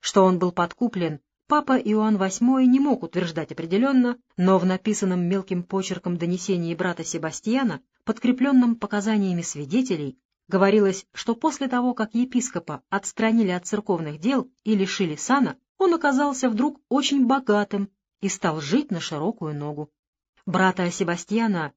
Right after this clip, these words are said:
провести невозможно. В конце донесения был условный знак, что наблюдения за Гримуальдом продолжаются. Указав пальцем на знак,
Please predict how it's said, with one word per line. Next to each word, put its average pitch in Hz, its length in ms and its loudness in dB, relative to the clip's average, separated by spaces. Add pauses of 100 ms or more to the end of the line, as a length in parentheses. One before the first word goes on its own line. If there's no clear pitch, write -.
(120)
провести 262 480 2
невозможно. 151 680 -4 (180)
В - 80 -18
конце 196 300 4
донесения 175 640 0 (180)
был 294 220 2
условный 247 460 2
знак, 180 340 -2 (200)
что - 220 -2
наблюдения 185 600 2
за 180 140 -2
Гримуальдом 240 680 2
продолжаются. 151 760 -6 (360)
Указав 185 480 2
пальцем 180 360 -2
на 175 120 0
знак, 220 360 -2